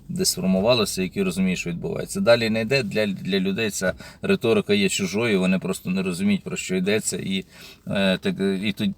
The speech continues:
це в них викликає відторгнення. На превеликий жаль. Тому, е, мотивація наших всіх, е, лідерів перегонів, вона, е, є абсолютно не проукраїнською. Це навіть видно з їхніх програм. І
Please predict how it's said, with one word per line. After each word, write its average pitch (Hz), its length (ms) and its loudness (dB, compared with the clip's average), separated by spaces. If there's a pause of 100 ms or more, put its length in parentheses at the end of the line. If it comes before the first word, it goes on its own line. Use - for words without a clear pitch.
(120)
це 135 160 4
в 127 40 6
них 110 160 4
викликає 98 500 4
відторгнення. 80 640 0 (1300)
На 139 160 10
превеликий 123 520 4
жаль. 95 240 4
Тому, 175 340 6 (440)
е, 123 160 8
мотивація 139 580 6
наших 107 320 0
всіх, - 380 -4
е, 101 300 2
лідерів 101 400 2
перегонів, 117 580 2
вона, 110 380 4
е, 95 920 4
є 104 280 -2
абсолютно 110 540 -2
не 110 340 6 (100)
проукраїнською. 92 1080 -2 (580)
Це 104 160 -4
навіть 98 240 2
видно 92 360 0
з 82 120 -12
їхніх 92 500 -4
програм. - 520 -6
І 104 240 -2